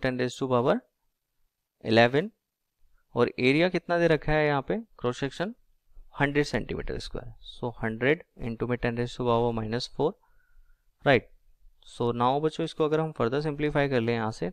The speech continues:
तो delta L is equal to कितना आ जाएगा यहाँ से हमारा, तो यहाँ से देखो टू से ये कितनी बार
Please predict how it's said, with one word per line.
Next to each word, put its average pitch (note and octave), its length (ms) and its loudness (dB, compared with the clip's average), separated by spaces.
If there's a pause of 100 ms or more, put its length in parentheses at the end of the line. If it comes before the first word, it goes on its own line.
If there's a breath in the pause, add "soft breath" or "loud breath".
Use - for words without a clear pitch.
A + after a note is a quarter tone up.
तो - 100 -10
delta B2 580 2 (680 loud breath)
L B2+ 120 2 (120)
is C3+ 160 -2
equal C3+ 260 -2
to C#3 80 -2
कितना C3+ 300 0
आ B2+ 40 4
जाएगा B2 300 4
यहाँ A#2+ 160 2
से - 120 -4
हमारा, B2 240 0 (380)
तो A2 60 -4
यहाँ A2+ 220 0
से B2+ 120 -4
देखो A#2+ 240 -4
टू D3 460 -8 (200)
से - 140 -6
ये B2 160 2
कितनी - 280 -6
बार C3 180 0